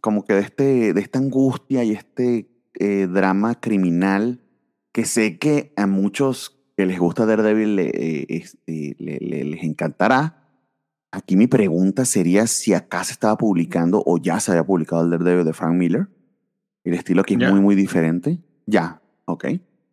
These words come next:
Speaker 2: Ujú.
Speaker 1: Eh, ¿y cómo
Speaker 2: Ya
Speaker 1: se
Speaker 2: se
Speaker 1: entrelazaban este tipo de cosas con la historia principal? Imaginaría que no mucho, ¿no? O sea, habían referencias veladas y ya, o, o capaz que ni lo referían en lo absoluto, ¿no?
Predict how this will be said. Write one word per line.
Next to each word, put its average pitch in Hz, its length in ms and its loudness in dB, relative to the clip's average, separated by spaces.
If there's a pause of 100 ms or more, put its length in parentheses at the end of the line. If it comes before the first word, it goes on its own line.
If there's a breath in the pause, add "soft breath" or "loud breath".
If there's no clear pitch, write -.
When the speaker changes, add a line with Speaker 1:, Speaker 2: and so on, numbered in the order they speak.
(460)
Speaker 2:
Ujú. 110 140 -6
Speaker 1:
Eh, 120 180 4
¿y 120 120 2
cómo 123 260 4
Speaker 2:
Ya - 20 4
Speaker 1:
se - 60 -2
Speaker 2:
se 170 60 4
Speaker 1:
entrelazaban 117 680 4
este 135 140 0
tipo 127 240 2
de 104 120 2
cosas 95 300 -2
con 113 220 2
la 95 60 2
historia 92 380 0
principal? 85 1160 -2
Imaginaría 98 580 0
que 156 280 -2
no 139 140 2
mucho, 120 460 0
¿no? 110 160 -2
O 85 40 -4
sea, 82 140 -6
habían 82 320 -2
referencias 110 520 -2
veladas 90 400 -2
y 87 120 -4
ya, 104 320 -4
o, 85 60 -6
o - 240 -6
capaz - 220 -10
que - 100 -2
ni 101 80 2
lo 87 100 2
referían 82 440 -2
en 90 60 0
lo 80 60 0
absoluto, - 440 -6
¿no? - 140 -12